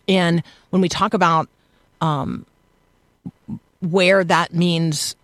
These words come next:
religion extends in my life, there's no part of my life that is not influenced, because it's literally the way I'm walking. It's the one I'm walking with. Um, and so I do think that our own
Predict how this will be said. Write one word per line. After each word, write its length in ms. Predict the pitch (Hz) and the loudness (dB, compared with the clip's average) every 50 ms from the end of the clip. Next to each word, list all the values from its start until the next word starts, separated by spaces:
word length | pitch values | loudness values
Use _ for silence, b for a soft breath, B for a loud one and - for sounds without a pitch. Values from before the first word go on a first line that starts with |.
| _ _ _ _ _ - | _ _ _ _ _ -4
religion 520 | 175 175 180 175 185 190 180 180 170 151 | -2 0 2 2 2 2 2 2 0 0
extends 540 | 151 - - - - 196 214 269 320 285 202 | -2 -4 -8 -6 -2 -2 0 2 2 2 2
in 140 | 180 160 151 | 0 0 0
my 180 | 151 147 143 | 0 -2 -2
life, 440 | 139 139 147 123 117 123 160 - - - | -4 -4 -4 -6 -6 -8 -10 -12 -12 -6
there's 320 | 165 170 175 170 160 147 | -2 -2 0 0 0 0
no 300 | 165 156 160 175 180 175 | 0 2 2 2 0 -2
part 300 | - - - 180 185 175 | -4 -6 -4 -2 -2 -2
of 100 | 170 143 | -2 -2
my 180 | 165 156 147 147 | -2 -4 -2 -2
life 440 | 151 151 147 143 143 131 - - _ | -2 -2 -2 -2 -4 -6 -12 -18 _
that 360 | - 156 151 156 151 147 147 - | -20 -12 -6 -4 -2 -2 -2 -2
is 240 | 180 156 156 156 160 | -4 -4 -4 -2 -2
not 240 | 151 139 139 - - | -2 -2 -4 -2 -2
influenced, 720 | 170 214 - - 196 156 139 143 - - - - - b b b b - | -2 -2 0 -2 -4 -6 -6 -8 -8 -10 -10 -10 -10 b b b b -6
because 480 | 180 160 - 165 151 147 143 - - - | -4 -2 0 -2 -2 -2 -2 -4 -6 -6
it's 200 | 185 - - - | -6 -4 -2 0
literally 440 | 165 165 180 180 180 175 170 165 | 2 2 2 2 2 2 2 2
the 100 | 147 151 | 0 0
way 200 | 147 156 151 151 | 0 0 -2 -2
I'm 160 | 143 135 139 143 | -2 -2 -4 -4
walking. 400 | 139 139 139 - - 120 - - | -4 -4 -6 -6 -10 -14 -12 -10
It's 300 | - 156 - - - - | -10 -8 -8 -8 -8 -6
the 140 | - - 156 | -6 -4 -2
one 240 | 147 156 151 151 147 | -2 0 0 0 0
I'm 140 | 143 139 | 0 -2
walking 420 | 143 143 139 139 - 139 135 143 135 | -2 -2 -2 -4 -4 -6 -8 -8 -8
with. 360 | 135 135 131 - - - _ b b b b b b b b b _ | -8 -8 -10 -10 -14 -20 _ b b b b b b b b b _
Um, 360 | - 151 147 143 139 139 139 B B B B B B | -2 -2 0 0 -2 -2 -4 B B B B B B
and 180 | - 185 180 165 | 0 0 0 0
so 360 | - - 196 170 160 156 160 - | 2 0 2 2 2 0 0 0
I 80 | 180 | 0
do 200 | 175 151 208 262 | 0 2 2 2
think 340 | 269 - 226 170 147 151 156 | 2 2 0 0 0 -2 -2
that 200 | 160 156 151 - - _ _ _ _ _ _ _ _ _ - | -2 -2 -2 -4 -6 _ _ _ _ _ _ _ _ _ -2
our 220 | 160 175 170 - - | 0 0 0 0 0
own 460 | 190 185 202 220 226 220 214 208 196 | 0 0 2 2 2 2 2 0 -2